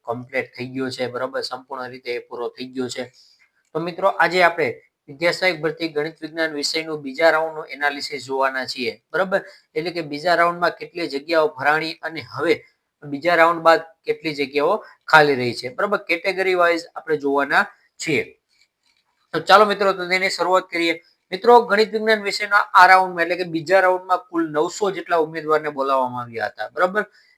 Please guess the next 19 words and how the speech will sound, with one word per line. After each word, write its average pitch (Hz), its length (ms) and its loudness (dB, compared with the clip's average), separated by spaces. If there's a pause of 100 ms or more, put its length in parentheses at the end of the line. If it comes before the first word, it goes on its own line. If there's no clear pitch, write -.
(100)
તેમાંથી 196 380 2
બસો 160 420 -2
ને 202 120 -2
સત્તાણું 190 600 -4
જેવા 175 220 2
ઉમેદવાર 156 520 -2
કેવા 165 240 0
રહ્યા? 151 200 2
તો 147 160 -6
કે 143 140 -4
ગેરહાજર 135 480 -2
રહ્યા 123 380 2 (380)
છે. 127 300 0 (180)
એટલે 208 200 4
કે 214 140 4
આમ 202 260 6
જોવા 202 220 4
જઈએ 196 200 0
તો 185 200 -10